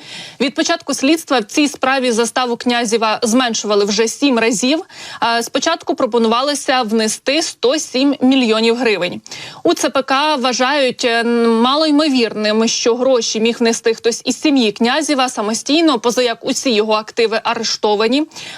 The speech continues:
Адвокати у грудні казали, що родина підозрюваного може внести максимум десять мільйонів гривень. У центрі також відзначили, що два тижні тому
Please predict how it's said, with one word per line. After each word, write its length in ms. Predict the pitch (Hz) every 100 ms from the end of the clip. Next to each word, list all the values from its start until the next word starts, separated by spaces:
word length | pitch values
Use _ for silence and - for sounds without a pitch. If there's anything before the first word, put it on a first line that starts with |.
| -
Адвокати 560 | 247 240 302 247 233
у 80 | 233
грудні 320 | 226 247 220
казали, 440 | 233 214 247 262 233
що 180 | -
родина 320 | 240 233 240 214
підозрюваного 720 | 226 240 220 220 220 214 226
може 260 | 226 240
внести 320 | 220 220 - 233
максимум 600 | 233 233 - 214 214 214
десять 340 | 240 233 233
мільйонів 460 | 262 262 262 254 254
гривень. 400 | 269 247 254 254 - - -
У 80 | 269
центрі 380 | - 330 330 254
також 380 | 247 254 269 220
відзначили, 640 | 214 226 277 - 247 240
що 220 | - 233
два 240 | 196 247
тижні 360 | 311 294 254 247
тому 460 | - 220 220 247